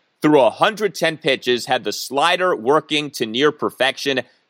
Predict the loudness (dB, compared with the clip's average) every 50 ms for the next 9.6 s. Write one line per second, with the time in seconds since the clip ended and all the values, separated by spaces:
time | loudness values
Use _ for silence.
0 | _ -4 2 4 4 4 4 4 2 0 0 -2 -6 -8 -8 0 2 2 2 2
1 | 0 -4 -2 0 0 2 2 0 -2 -2 -2 -2 0 0 -2 -2 -4 -6 -6 -6
2 | -6 -2 -2 -2 -2 -2 -2 -4 -2 -2 0 -4 -4 -4 _ _ _ _ 2 2
3 | 4 4 2 0 2 4 4 4 4 4 2 2 0 -2 -2 -2 -2 0 0 2
4 | 2 2 -2 0 0 0 0 0 -2 -4 -4 -2 0 2 2 2 2 0 0 0
5 | -2 -2 -6 -8 -10 -12 -10 -8 -8 -8 -6 -6 -8 -8 -8 _ _ _ 0 2
6 | 2 2 2 0 0 -2 -2 -2 -2 -6 -2 0 -2 -2 0 -2 -2 0 2 2
7 | 0 0 0 -6 -6 -6 -2 -2 -2 0 0 -4 -4 -4 -8 -8 -8 -6 -6 -6
8 | -6 -2 -4 -4 -2 0 2 2 2 2 0 -4 -14 _ _ _ _ 0 0 2
9 | 2 0 -4 0 2 2 2 2 -2 -6 -14